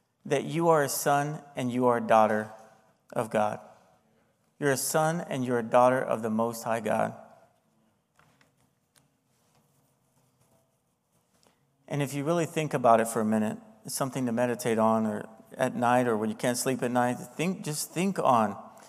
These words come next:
the fact that the God of the universe has taken into you, into His home, and, and, and provided a way for you to be part of His family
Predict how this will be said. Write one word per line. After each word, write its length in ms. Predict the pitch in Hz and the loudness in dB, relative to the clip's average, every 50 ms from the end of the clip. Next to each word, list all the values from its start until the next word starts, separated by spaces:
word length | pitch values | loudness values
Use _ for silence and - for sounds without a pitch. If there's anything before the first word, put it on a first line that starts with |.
| - _ _ - | -20 _ _ -12
the 80 | 127 | -10
fact 300 | - - 156 151 160 156 - | -6 -2 0 0 0 0 -2
that 120 | 147 - | -6 -4
the 80 | - 113 | -6 -8
God 400 | 113 113 123 123 131 139 151 139 | -4 0 2 2 2 2 0 0
of 180 | - 143 127 | -2 -4 -2
the 100 | 120 123 | -2 -4
universe 800 | 113 110 117 127 135 127 107 92 104 104 107 107 - - - - - _ _ _ _ _ _ _ _ _ _ _ _ _ _ _ _ _ | -4 -2 -2 -2 0 -2 -2 -2 -4 -4 -4 -6 -8 -8 -10 -10 -14 _ _ _ _ _ _ _ _ _ _ _ _ _ _ _ _ _
has 240 | - 139 123 - - | -4 -4 -2 -2 -4
taken 360 | - 160 165 156 - 175 165 | -4 -4 -4 -4 -6 -8 -6
into 360 | 151 147 - - 143 143 143 - - - - | -6 -8 -8 -8 -8 -8 -10 -10 -16 -20 -20
you, 480 | - - 135 123 135 170 190 156 123 - - | -16 -14 -10 -6 -2 -2 -2 -2 -4 -6 -6
into 300 | 143 131 - - 143 135 | -8 -8 -8 -8 -6 -6
His 420 | 123 110 - - 202 214 202 - | -6 -6 -4 -2 0 0 0 -2
home, 320 | - - 127 117 110 110 - - - - - - - - _ - | -2 -2 -2 -2 -2 -4 -8 -12 -20 -20 -20 -20 -20 -20 _ -6
and, 260 | - 147 139 139 135 | -2 0 0 0 0
and, 240 | - - 147 139 139 | -2 -4 -2 -2 -4
and 220 | - - 139 131 | -4 -6 -6 -6
provided 420 | - - 135 135 151 165 165 165 151 | -6 -6 0 2 2 2 2 2 0
a 40 | 143 | 0
way 180 | 147 151 151 | 0 0 -2
for 140 | 147 - 151 | -2 -6 -6
you 100 | 151 147 | -6 -6
to 80 | 143 135 | -6 -4
be 100 | 147 143 | -6 -6
part 240 | - - 156 156 147 | -2 -2 0 0 0
of 160 | 131 120 - - - - - | 0 -2 -4 -12 -16 -16 -6
His 300 | - 196 220 220 190 - | 0 2 4 4 4 2
family 480 | - 160 139 127 120 113 110 117 123 | 2 2 2 2 2 0 -2 -4 -6